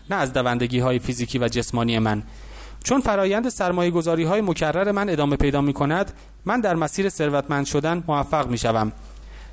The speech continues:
چنین توصیف و مفهومی از ثروتمند شدن در نگاه شخص است. شما می‌توانید هرگز آدم خیلی ثروتمندی نشوید. تنها این مشاهده ساده را به خاطر داشته باشید: ثروتمند دارایی‌ها را می‌خرد،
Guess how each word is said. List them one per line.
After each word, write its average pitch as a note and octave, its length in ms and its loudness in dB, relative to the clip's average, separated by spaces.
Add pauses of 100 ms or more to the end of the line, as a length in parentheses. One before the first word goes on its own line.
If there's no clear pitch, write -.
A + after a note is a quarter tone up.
(180)
چنین A#3 280 2
توصیف B3 420 2
و G3+ 100 2
مفهومی G#3+ 440 0
از F3+ 120 -2
ثروتمند D#3+ 560 0
شدن F#3 360 0 (180)
در D3+ 140 2
نگاه D#3 320 2
شخص E3 340 -2
است. A2 220 -4 (340)
شما F#3 300 0
می‌توانید G3+ 560 0
هرگز E3 420 0
آدم F3+ 300 0
خیلی D3 240 0
ثروتمندی D#3 640 0
نشوید. A#2 520 0 (720)
تنها F#3 280 2
این C#4 180 2
مشاهده G3+ 520 2
ساده G3 300 0
را G3+ 100 4
به F3+ 80 0
خاطر E3 300 0
داشته D#3+ 320 0
باشید: A#2+ 380 -2 (320)
ثروتمند F3 720 0 (180)
دارایی‌ها D3 460 2
را G3+ 120 2
می‌خرد، E3+ 540 -2